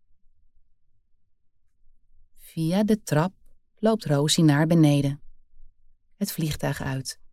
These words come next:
Ze loopt over de wolk naar het meisje toe. De wolk voelt heerlijk aan haar voeten. Het wolkenmeisje geeft haar een dikke knuffel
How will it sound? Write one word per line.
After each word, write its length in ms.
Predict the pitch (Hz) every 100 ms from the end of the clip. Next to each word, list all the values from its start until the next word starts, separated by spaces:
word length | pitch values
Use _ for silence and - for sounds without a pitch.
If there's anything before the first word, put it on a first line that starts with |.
| _ _ _ _ _ _ _ _ _ _ _ _ _ _ _ _ -
Ze 260 | - 139
loopt 460 | 135 147 202 - -
over 400 | 151 175 202 240
de 140 | 233
wolk 400 | 147 156 220 -
naar 240 | 135 131 202
het 120 | -
meisje 420 | 160 175 233 -
toe. 260 | - 156 - _ _ _ _ _ _ _ _ _ _ _ _ _ _ _ _ _ _
De 160 | 151 139
wolk 400 | 151 185 220 -
voelt 260 | 190 185
heerlijk 560 | 139 147 190 185 147 -
aan 180 | 139 143
haar 140 | 139
voeten. 400 | - 147 - - _ _ _ _ _ _ _ _ _ _ - - _ _ _ _ _ _ _ _ _ _ _ _ _
Het 220 | - 139 -
wolkenmeisje 1000 | 151 185 190 180 175 175 190 - 220 - - _
geeft 260 | - 180
haar 180 | 185 180
een 180 | 180 160
dikke 280 | 190 254 220
knuffel 580 | - 156 - 220 294